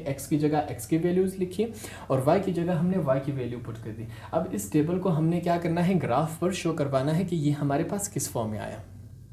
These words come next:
हमारे पास graph बन गया, हमने इस form में, graph का सिर्फ हमारा ये वाला हिस्से,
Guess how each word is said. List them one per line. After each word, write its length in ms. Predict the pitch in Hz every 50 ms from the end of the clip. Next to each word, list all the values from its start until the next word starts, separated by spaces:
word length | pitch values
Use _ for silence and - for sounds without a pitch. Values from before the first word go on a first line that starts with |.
| - - - - - - - - - - - - - - -
हमारे 260 | - 143 139 143 175
पास 240 | 180 190 190 185 - 151
graph 260 | 131 127 127 123 117
बन 180 | 123 123 123 123
गया, 200 | 127 143 160 180 190 175
हमने 280 | 160 143 135 139 147 156
इस 220 | 139 151 143 -
form 200 | - 147 147 151
में, 260 | 147 151 151 151 156 -
graph 260 | 147 151 165 160 165
का 60 | 190 165
सिर्फ 260 | - 180 170 - -
हमारा 280 | 139 135 143 143 160
ये 200 | 160 151 143 156
वाला 220 | 156 143 131 139 139
हिस्से, 420 | 131 139 135 - - 143 139 -